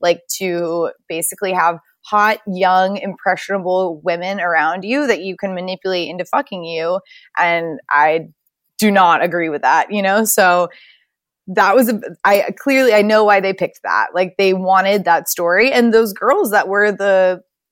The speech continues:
main girls in that, like, when I first moved to California, or wasn't moving out here, but I was coming out here to work, those girls and I, like, we were tight. Like, we would stay in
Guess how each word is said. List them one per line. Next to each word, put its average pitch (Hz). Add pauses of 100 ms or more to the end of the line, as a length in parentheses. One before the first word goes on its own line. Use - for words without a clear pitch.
(140)
main 214
girls 262
in 202
that, 180
like, 180 (460)
when 202
I 226
first 247
moved 214
to 190
California, 196
or 196
wasn't 196
moving 185
out 175
here, 170
but 175
I -
was 175
coming 208
out 180
here 196
to 185
work, 185 (480)
those 220
girls 247
and 196
I, 170
like, 196
we 202
were 254
tight. 196
Like, -
we 196
would 190
stay 185
in 175